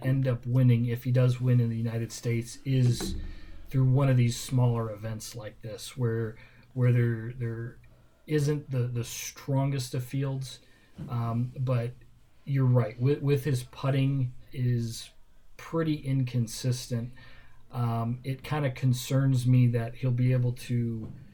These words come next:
close it out on a Sunday. He's, he's a guy who typically, if he'll play well, it's the first three days.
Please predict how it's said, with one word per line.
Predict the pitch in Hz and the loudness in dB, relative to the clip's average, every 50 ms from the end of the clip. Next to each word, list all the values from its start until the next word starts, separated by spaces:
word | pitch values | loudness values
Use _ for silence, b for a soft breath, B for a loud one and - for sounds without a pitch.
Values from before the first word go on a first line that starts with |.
| B B B | B B B
close | - - - 147 143 143 123 127 | -8 -2 0 2 4 4 4 4
it | 123 | 4
out | 123 120 123 127 127 - - | 4 4 2 0 -4 -6 -6
on | 139 131 131 127 | -4 -2 0 0
a | 127 | -2
Sunday. | 123 - - 131 131 135 131 131 131 135 131 127 - B B B B B B B B B B B B | -2 -2 0 2 2 4 4 2 2 0 -2 -6 -8 B B B B B B B B B B B B
He's, | B - 147 147 147 139 143 143 123 - - - - - - - - - - - - - - - _ - | B -4 -2 0 0 0 0 -2 -4 -6 -8 -10 -12 -14 -16 -18 -20 -20 -20 -20 -20 -20 -20 -20 _ -8
he's | - 127 151 143 135 131 | -4 -2 -2 0 0 0
a | 131 | -2
guy | 127 131 135 139 143 147 156 | -2 -2 -2 -2 0 0 0
who | 143 123 139 131 123 | 0 0 -2 -2 -2
typically, | 123 - - 165 151 170 156 135 - 151 143 135 131 131 131 131 - | -4 -4 -4 -4 -2 -2 -2 -2 -2 -2 0 2 2 2 0 0 -2
if | 131 127 123 | -4 -4 -2
he'll | - 135 123 | 0 -2 -2
play | 123 - - 165 151 143 | -2 -2 -2 0 0 2
well, | 131 127 123 123 123 127 131 | 4 4 4 6 4 4 2
it's | 127 123 123 - - | 0 -2 -6 -6 -8
the | - 123 | -10 -8
first | - 139 139 123 123 - | -4 -4 -4 -4 -4 -4
three | - 135 131 123 | -2 0 0 2
days. | 120 120 120 123 123 123 120 - - | 2 2 2 2 2 2 0 -2 -6